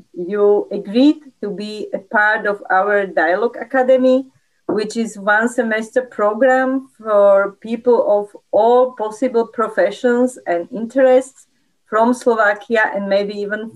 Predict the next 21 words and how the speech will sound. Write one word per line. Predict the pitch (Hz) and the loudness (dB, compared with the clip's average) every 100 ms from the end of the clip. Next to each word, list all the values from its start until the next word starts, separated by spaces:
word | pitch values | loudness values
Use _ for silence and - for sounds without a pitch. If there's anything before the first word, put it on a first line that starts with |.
| - | -2
from | 196 190 185 185 - | 2 2 0 -8 -8
abroad, | 175 170 202 262 - _ _ - | -2 0 2 -2 -6 _ _ -8
where | 202 247 254 | 0 2 2
we | 254 | -2
try | - - 254 277 | -4 -2 2 2
to | 311 311 | 0 -2
bring | 233 220 240 240 240 240 - | -4 0 0 2 0 -4 -10
various | 220 233 277 269 254 | 0 2 2 2 2
approaches, | 254 254 - 226 226 226 226 202 | 2 -2 0 -2 -2 -8 -14 -14
various | 185 214 240 247 233 226 - | -6 -2 0 2 0 -2 -2
experts | 233 - - - 262 254 240 - | -2 -2 -6 2 4 4 0 -4
and | 180 180 190 | -2 -2 -2
practitioners | 240 254 285 277 - 262 254 254 | -2 -2 -4 -6 -2 2 4 2
and | 233 208 202 | 0 -4 -6
people | 254 254 254 233 226 | -6 0 2 2 0
who | 208 196 190 | -6 -16 -6
really | 247 294 277 233 | -2 2 2 0
have | 220 226 220 _ _ _ _ _ - | 0 -2 -2 _ _ _ _ _ -6
an | 208 | -2
experience | 226 - - 262 277 247 190 175 180 - 170 | -2 -4 -2 2 4 4 2 0 -2 -12 -8
with | 208 254 262 | 0 2 2